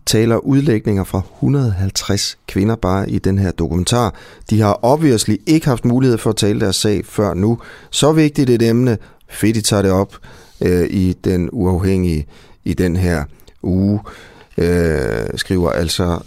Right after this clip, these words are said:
Liva, og tak for S M S'en, øh, Liva.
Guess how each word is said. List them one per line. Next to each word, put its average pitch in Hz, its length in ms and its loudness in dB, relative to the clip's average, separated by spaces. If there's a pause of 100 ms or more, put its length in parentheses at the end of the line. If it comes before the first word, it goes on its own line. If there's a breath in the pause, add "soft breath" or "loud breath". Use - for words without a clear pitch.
(180)
Liva, 101 340 0
og 82 160 -4
tak 82 200 -2
for 85 220 -4 (140)
S - 100 -4
M 78 60 -4
S'en, 76 260 -4 (580 soft breath)
øh, 71 440 -2 (760)
Liva. 82 280 -2